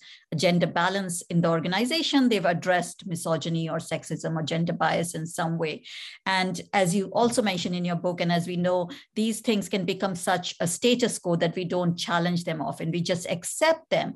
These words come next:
So how do you, how do you think we can do more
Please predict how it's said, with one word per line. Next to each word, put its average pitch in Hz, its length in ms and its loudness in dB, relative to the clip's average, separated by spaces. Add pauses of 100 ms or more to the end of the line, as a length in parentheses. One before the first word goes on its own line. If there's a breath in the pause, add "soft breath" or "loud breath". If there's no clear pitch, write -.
(340 loud breath)
So 302 240 4
how 302 360 2
do 349 180 -4
you, 311 480 0
how 302 200 4
do 320 120 0
you 320 100 0
think 277 640 2
we 170 160 -6
can 170 360 0
do 202 180 0
more 185 480 -4